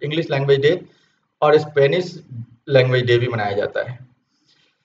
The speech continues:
ट्वेंटी फोर्थ अप्रैल को नेशनल पंचायती राज डे, डे मनाया जाता है। ट्वेंटी फिफ्थ अप्रैल को वर्ल्ड मलेरिया डे और ट्वेंटी सिक्स्थ अप्रैल को वर्ल्ड इंटेलेक्चुअल प्रॉपर्टी डे मनाया जाता है।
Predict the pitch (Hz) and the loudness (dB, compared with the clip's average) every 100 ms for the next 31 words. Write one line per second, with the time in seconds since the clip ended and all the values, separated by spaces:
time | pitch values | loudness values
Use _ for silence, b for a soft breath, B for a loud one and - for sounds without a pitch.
0 | _ _ _ _ - 165 170 202 202 190 | _ _ _ _ 2 4 6 2 4 2
1 | 196 180 170 170 180 151 147 175 170 160 | 4 6 6 6 4 2 2 2 2 2
2 | 151 135 139 147 143 139 135 143 - 139 | 4 4 4 2 4 4 2 2 0 4
3 | 143 139 139 139 139 143 151 151 - 151 | 4 4 4 4 4 4 4 0 0 -2
4 | 131 143 156 151 151 135 135 131 131 117 | 0 -2 -4 -2 0 2 0 0 -2 2
5 | 135 151 - 127 127 135 135 139 151 139 | 2 2 0 -2 2 2 4 4 2 0
6 | 120 120 131 113 - 120 123 123 123 127 | -2 -4 -6 -6 -4 -2 -2 -2 -2 -2
7 | 131 - - 127 131 123 120 117 117 120 | -2 -6 -4 0 0 0 -4 -4 -2 -2
8 | 120 120 117 - 107 113 107 107 104 104 | -2 -4 -4 -8 -8 -6 -6 -8 -8 -12
9 | 104 101 - 127 | -10 -12 -14 -20